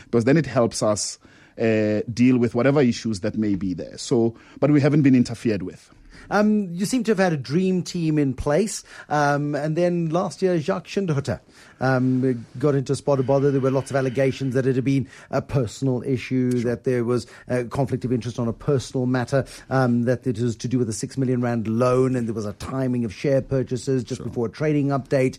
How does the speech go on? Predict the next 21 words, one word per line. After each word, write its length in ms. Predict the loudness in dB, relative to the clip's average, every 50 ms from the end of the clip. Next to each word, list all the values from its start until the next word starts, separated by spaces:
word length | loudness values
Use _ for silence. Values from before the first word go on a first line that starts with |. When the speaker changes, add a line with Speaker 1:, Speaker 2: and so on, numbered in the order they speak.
| -14 -20 -20 -20 -20 -8 -4
Speaker 2:
uh, 40 | -2
and 280 | -2 0 2 4 6 6
it 120 | 6 6
all 300 | 6 6 6 6 4 2
got 220 | 0 0 -2 -2
very, 400 | -2 0 2 2 4 4 4 2
very 280 | 2 2 2 2 2 2
messy. 340 | 0 -2 -4 -4 -8 -10 -12 -12 _ _ 0
He 80 | 2
Speaker 1:
Yeah. 40 | 2
Speaker 2:
eventually 360 | 4 4 2 2 0 -6 -4
went 200 | -4 -2 -4 -4
through 240 | -4 -2 -4 -4 -4 -4 -8
half 220 | -8 -8 -6 -4
a 80 | -6 -6
disciplinary 420 | -6 -8 -14 -10 -6 -6 -6 -6
process 420 | -4 -4 -4 -4 -4 -6 -10 -10 -8
and 100 | -8 -6
then 100 | -6 -6
Speaker 1:
Yeah. 60 | -8 -10 -4
Speaker 2:
quit. 260 | -4 -4 -4 -4 -16